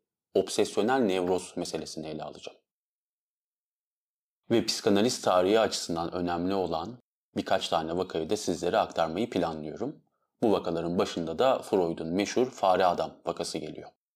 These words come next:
Bunu Lacancı bir perspektifle nasıl okuyabileceğimizi ve obsesyonel nevrozun nasıl yapılandığını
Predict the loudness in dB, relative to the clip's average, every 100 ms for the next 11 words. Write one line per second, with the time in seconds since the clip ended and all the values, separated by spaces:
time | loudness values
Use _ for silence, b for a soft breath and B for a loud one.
0 | _ _ -2 0 2 0 -4 _ _ _
1 | 0 2 4 0 0 -4 -2 -4 -4 -8
2 | -8 -6 0 2 2 -2 -6 -6 -4 -4
3 | -4 -10 -10 -10 -10 -6 -6 -6 _ _
4 | _ _ _ _ 0 2 2 0 0 2
5 | 2 2 0 -2 -4 -4 -4 0 0 2
6 | 2 2 2 2 0 -2